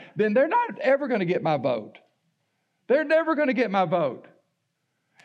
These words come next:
And it really, I, it's not so much, for me, it's not so much the individual as much as it is what, what is supporting them and what they believe. Their belief system, their,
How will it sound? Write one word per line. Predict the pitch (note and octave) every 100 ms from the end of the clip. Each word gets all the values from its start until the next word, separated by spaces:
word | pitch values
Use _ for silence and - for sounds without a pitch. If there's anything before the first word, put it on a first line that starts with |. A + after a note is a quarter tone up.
| -
And | C4+ C4
it | G#3+ F#3+
really, | B3+ E4+ F4 D4+ -
I, | G3+ - - E3+
it's | F#3+ F#3
not | G3 D4+ G#4+ -
so | D4+ B3+
much, | A3+ B3 A#3+ - - _ _ _ _ _ _
for | G3+
me, | G3+ C#4 C#4 F#3 F#3
it's | F#3 E3+ G3+
not | B3 C4 C4
so | A3+
much | G#3 A3 G#3+ -
the | E3+ -
individual | F#3+ F3+ D#3+ G#3 E4 D#4+ G3+ F#3 F3+ - -
as | E3+ D3+
much | G3+ A#3 A3+
as |
it | G3
is | G3+ G3+ - - - _
what, | - A3 A3+ - - _ _ D3
what | E3+ B3+ - -
is | F#3 E3
supporting | A3+ C4+ E4+ E4 A#3+
them | F3 C#3
and | D#3
what | G#3+ B3
they | B3
believe. | G#3+ A3 B3+ E4+ F4+ G#3+ - - _ _ _ _ _ _ -
Their | G#3
belief | G3 A3 D4 F4+ -
system, | F#3+ D3+ - A#2 - - _ _ _ _
their, | F#3+ A3 A3 A3 G#3+